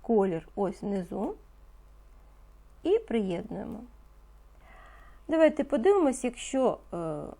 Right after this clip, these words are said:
будемо просто натискати на клавішу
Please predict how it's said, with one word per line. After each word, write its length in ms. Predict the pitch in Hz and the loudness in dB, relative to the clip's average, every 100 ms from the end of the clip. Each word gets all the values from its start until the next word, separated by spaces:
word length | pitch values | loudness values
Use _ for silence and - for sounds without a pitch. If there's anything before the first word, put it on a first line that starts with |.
| - | -6
будемо 400 | 208 214 233 233 | -2 0 0 0
просто 360 | 359 415 - | 0 0 0
натискати 800 | 233 208 202 - - 294 320 254 | 0 0 -4 -10 -2 0 0 -2
на 300 | 214 208 226 | 0 0 -2
клавішу 800 | 226 226 233 226 214 - - 175 | -2 0 2 2 -4 -6 -8 -8